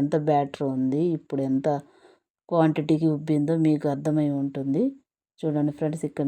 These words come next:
నేను కట్ చేసి చూపిస్తున్నాను మీకు. ఎంత సాఫ్ట్‌గా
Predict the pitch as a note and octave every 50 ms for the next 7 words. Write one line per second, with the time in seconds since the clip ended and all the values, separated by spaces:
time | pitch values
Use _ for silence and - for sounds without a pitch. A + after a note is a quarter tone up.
0 | D3 C#3+ C#3+ D3+ D#3 - D#3+ D3 C#3 - - D#3+ D3+ - - D#3+ D3+ C#3+ D#3 D3
1 | - - D#3+ D3+ D3+ D3+ D3 D3+ D3+ D3+ D3+ C#3+ - G#3+ A#3 C#4+ D4+ D4 - _
2 | _ _ _ _ _ _ _ _ _ _ _ _ _ _ _ _ _ _ _ _
3 | _ _ _ _ _ _ _ _ _ _ _ _ _ _ _ _ _ _ _ _
4 | _ _ _ _ _ _ _ _ _ _ _ _ _ _ _ _ - F#3 D#3+ D3
5 | C#3 D#3+ D#3+ - - - D#3 C#3+ D3+ D3+ - - F3 D#3 E3 D#3+